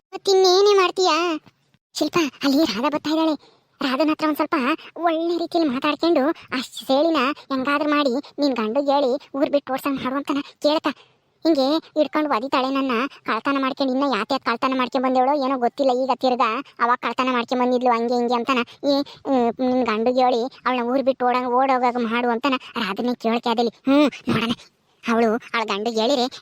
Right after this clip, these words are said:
ಅವಳ ಮಾತ್ ಕೇಳ್ತೈತಿ ಪಟೇಲಪ್ಪ. ಹ್ಮ್, ಹೌದಾ? ಹ್ಮ್,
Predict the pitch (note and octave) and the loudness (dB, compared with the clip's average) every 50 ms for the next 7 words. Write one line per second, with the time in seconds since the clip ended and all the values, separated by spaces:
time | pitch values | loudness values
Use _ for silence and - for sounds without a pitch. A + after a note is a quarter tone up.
0 | - - B3 C4 B3 B3 B3 - - - C#4+ D4 D4+ - E4+ E4+ - D#4+ - _ | -4 -2 -2 0 0 -2 -4 -4 -2 0 0 0 0 0 -2 0 0 -2 -4 _
1 | _ _ _ _ _ _ _ - D4+ C#4+ E4 D#4 D#4 D#4 - D#4 - - - C#4+ | _ _ _ _ _ _ _ -8 -4 -2 -2 -2 -2 -2 -2 -4 -4 -2 0 2
2 | D#4+ E4+ F4+ F4 D4+ A3 - - _ _ _ _ _ _ _ - _ _ _ _ | 2 4 4 2 0 -2 -6 -18 _ _ _ _ _ _ _ -20 _ _ _ _
3 | _ _ _ _ _ _ - B3 A#3 C#4 D4+ E4 D#4 C4+ B3 A#3+ A3+ _ _ _ | _ _ _ _ _ _ -12 -8 -6 -2 0 0 0 0 -2 -4 -8 _ _ _
4 | _ _ _ - C#4+ D4 D#4 E4 F4 F4 | _ _ _ -6 -4 -2 0 0 0 0